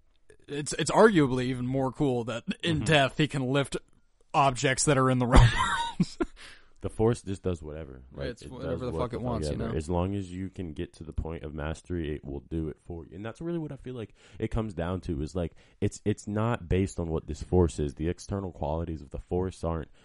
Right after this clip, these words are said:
Speaker 2: aren't, they're not constitutive of the capabilities of the Force. It's the person who's, who's, who's handling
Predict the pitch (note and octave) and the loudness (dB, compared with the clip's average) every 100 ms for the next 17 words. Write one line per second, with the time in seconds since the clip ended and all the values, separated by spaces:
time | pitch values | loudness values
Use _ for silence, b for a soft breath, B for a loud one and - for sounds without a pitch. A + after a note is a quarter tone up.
0 | b b b _ - F2+ E2+ - _ _ | b b b _ -2 0 0 -8 _ _
1 | _ - F#2+ G2+ - F2 - F#2+ F#2+ F2 | _ -6 -2 -2 -4 -10 -2 0 4 4
2 | D#2 D#2 - - - E2+ - E2+ F2 C#2+ | 4 -2 -4 -8 -2 0 2 2 2 0
3 | C2+ C#2 C#2 - C2+ - D2+ - D#2 - | -6 -10 -8 -6 -8 -10 -16 -14 -20 -4
4 | - F#2+ - C#2+ D#2 C#2 C2 - b b | -2 -2 -8 -14 -12 -12 -12 -18 b b
5 | b E2+ C2+ - - _ _ _ _ D#2 | b -8 -8 -12 -20 _ _ _ _ -4
6 | D#2+ - G2 F#2 D2 C#2 B1+ B1 - | -4 -4 -6 -6 -6 -10 -12 -16 -20